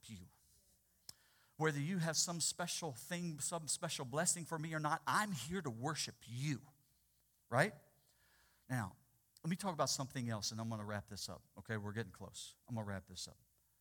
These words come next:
This, this kinda came up, this came up some, oh, a, a, a few weeks back in our midweek discussion. And just, and it, and just how subtly, again, that we can become I-focused versus God-focused. And it was talking about sharing our faith.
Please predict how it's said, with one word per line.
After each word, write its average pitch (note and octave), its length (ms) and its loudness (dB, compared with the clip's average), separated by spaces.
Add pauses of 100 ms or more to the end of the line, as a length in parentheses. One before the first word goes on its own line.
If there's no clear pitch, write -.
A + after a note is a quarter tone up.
(840)
This, C#3+ 260 -2
this C#3 280 -2
kinda C#3+ 220 0
came B2 220 -2
up, A#2+ 140 -2
this C#3+ 160 -2
came C3+ 220 -2
up B2 220 0
some, A#2 300 -4 (340)
oh, A2+ 280 0 (260)
a, B2 60 -4
a, - 20 -6 (140)
a - 120 -10
few - 160 -8
weeks B2+ 240 -6
back A2+ 280 -2 (180)
in A2+ 160 -2
our G#2+ 80 -6
midweek G#2+ 480 -6
discussion. G2+ 540 -6 (1160)
And C#3+ 140 0
just, F#3+ 320 4
and C#3 160 2
it, A#2 100 -4 (220)
and D#3 120 2
just E3 200 0
how F3 120 6
subtly, C3+ 560 -2
again, A2+ 500 -4
that A2+ 160 -2
we C#3+ 80 0
can C#3+ 160 -4
become A#2+ 420 -2
I-focused C3+ 680 -2
versus G#2 320 -6
God-focused. G2 880 -6 (720)
And D#3 120 0
it E3 40 0
was E3 100 2
talking F#3+ 340 -2
about A2 200 2
sharing G2 260 -4
our E2+ 60 -6
faith. - 260 -10